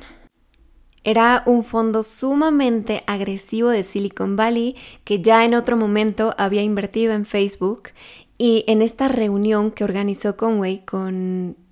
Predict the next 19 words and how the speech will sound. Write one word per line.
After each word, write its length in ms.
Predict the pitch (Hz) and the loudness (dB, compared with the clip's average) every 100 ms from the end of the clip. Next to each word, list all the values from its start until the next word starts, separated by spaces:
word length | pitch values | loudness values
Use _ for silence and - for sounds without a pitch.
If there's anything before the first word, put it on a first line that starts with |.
| _ - | _ -2
Kevin 480 | 214 214 208 214 - | 0 2 0 -2 -4
y 60 | |
los 200 | 180 180 | -6 -6
jefes 340 | - 196 190 202 | -6 -6 -4 -4
de 60 | |
Andresen, 520 | 202 196 190 196 220 269 - - - | -4 -4 -6 -6 -6 -8 -16 -20 -4
hubo 240 | 202 202 202 | 2 2 4
una 360 | 233 240 254 | 6 6 4
persona 580 | 247 202 202 - 214 214 | 2 0 0 -2 0 0
especialmente 680 | 214 - 165 185 190 190 196 | -2 -6 -4 -2 -2 -4 -6
interesada 580 | 196 175 180 - 269 302 | -6 -6 -6 -6 -6 -2
en 80 | |
el 120 | 202 196 | -2 -2
proyecto 400 | 190 180 - 185 | -2 -2 -4 -8
de 80 | |
Kevin, 360 | 185 208 202 240 - - - | -4 -2 -2 -4 -8 -20 -12
llamado 720 | - 208 240 254 311 339 349 - | -2 2 4 4 4 2 -2 -6
Steve 400 | - - 214 214 - _ _ - | -12 -4 -2 -2 -6 _ _ -8
Anderson. 540 | 190 175 127 - - | -6 -4 -6 -10 -14